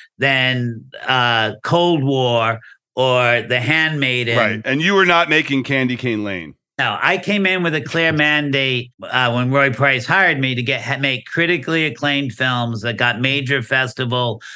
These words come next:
Speaker 1: um, acceptance
Speaker 2: Right.
Speaker 1: and would win awards. The mistake was, like, in that plan, I probably, I had a five-year runway to win an Oscar, and we won three in our first year. So,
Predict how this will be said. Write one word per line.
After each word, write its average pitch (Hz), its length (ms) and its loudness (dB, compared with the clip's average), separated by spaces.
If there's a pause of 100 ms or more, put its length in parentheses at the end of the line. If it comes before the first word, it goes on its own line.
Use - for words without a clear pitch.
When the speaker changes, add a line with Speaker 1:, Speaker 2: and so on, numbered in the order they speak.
(260)
Speaker 1:
um, 110 580 0
acceptance 123 840 0
Speaker 2:
Right. 123 60 -2
Speaker 1:
and 120 180 2
would 120 160 0
win 135 220 0
awards. 117 600 0 (240)
The 160 60 -2
mistake 156 560 0
was, 139 400 2
like, 135 260 0 (280)
in 151 120 0
that 147 240 2
plan, 170 540 2 (300)
I 147 100 2
probably, 165 280 0
I 147 120 2
had 151 140 0
a 143 80 -2
five-year 165 500 0
runway 156 500 0
to 135 120 -2
win 147 160 0
an 139 120 -2
Oscar, 120 720 0
and 123 160 -2
we 127 120 -2
won 135 300 -2
three 151 260 -2
in 143 80 2
our 123 160 2
first 135 360 0
year. 127 460 0
So, 117 420 -2